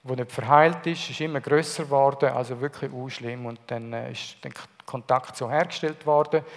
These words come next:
Die Lynn, unsere Krankenschwester, ist dann vorbei und ist schauen, hat das mal an-, ja, mit ihnen geredet, ja, was denn los ist, sind sie im Spital und so weiter. Und er sagt, ja, sie sind schon manchmal ins Spital gegangen, aber sie haben nichts gebracht. Und wenn man, wenn es nichts bra-, bringt, dann geht man auch nicht mehr, oder?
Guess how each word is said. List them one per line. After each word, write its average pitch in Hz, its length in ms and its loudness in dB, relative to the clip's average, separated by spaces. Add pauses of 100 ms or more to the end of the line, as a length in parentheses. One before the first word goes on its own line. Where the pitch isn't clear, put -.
(340)
Die 151 60 -2
Lynn, 165 240 2
unsere 127 260 -6
Krankenschwester, 139 880 -2
ist 117 260 -8
dann 113 380 -6
vorbei 175 400 -4
und 151 140 -6
ist - 120 -12
schauen, 180 400 0
hat 160 280 -2
das - 120 -16
mal 120 160 -8
an-, 135 220 -2 (380)
ja, 143 100 0
mit 143 220 -8
ihnen 123 360 -8
geredet, 165 380 -2
ja, 127 160 -4
was 117 180 -12
denn 120 140 -8
los 156 280 0
ist, 147 220 -8
sind 120 140 -14
sie - 80 -14
im 135 60 -12
Spital 151 480 -2
und 139 180 -12
so 120 160 -8
weiter. 135 300 -10 (540)
Und 127 80 -10
er 117 40 -6
sagt, 117 180 -4
ja, 139 140 4
sie 127 120 -2
sind 113 140 -10
schon 123 120 -8
manchmal 170 360 4
ins 151 120 -6
Spital 139 460 2
gegangen, 127 340 0
aber 113 260 -2
sie 117 140 -8
haben 110 160 -8
nichts 110 240 -16
gebracht. - 460 -14 (520)
Und 120 80 -10
wenn 127 140 -4
man, 123 200 -2
wenn 139 100 -4
es 135 100 -8
nichts 160 200 0
bra-, 139 220 6
bringt, 185 380 2
dann 127 80 -8
geht 127 220 4
man 139 120 2
auch 143 140 8
nicht 127 200 -4
mehr, 104 160 -6
oder? 131 300 0